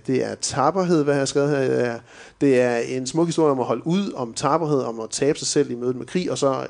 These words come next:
og så i sidste ende heltemod. Så jeg er, og så er der selvfølgelig også en drukne scene. Det skal jo være med. Øh, men en fantastisk flot film. Så klart en af hans bedste film. Og også forståeligt, at det er den, sammen med Inception, der er,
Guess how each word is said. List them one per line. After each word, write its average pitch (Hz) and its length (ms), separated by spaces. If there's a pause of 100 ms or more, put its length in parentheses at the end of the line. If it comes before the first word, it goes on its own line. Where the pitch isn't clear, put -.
og 127 160
så 131 60
i - 20
sidste 135 260
ende 123 120
heltemod. 113 540 (420)
Så - 120
jeg 147 340
er, 123 100
og 110 160
så 165 60
er - 20
der 147 60
selvfølgelig 127 200
også 123 120
en 120 60
drukne 123 240
scene. 110 340
Det 127 80
skal 117 100
jo 117 60
være 107 120
med. 92 120 (500)
Øh, 117 360
men 131 560 (540)
en 147 120
fantastisk 185 640
flot 165 220
film. 151 340 (220)
Så 156 140
klart 180 460
en 127 160
af 110 60
hans - 420 (200)
bedste - 260
film. 117 200
Og 107 120
også 123 180
forståeligt, 135 440
at 117 120
det 123 120
er 117 40
den, 160 200 (460)
sammen 139 200
med 113 60
Inception, 123 340
der 113 100
er, 107 400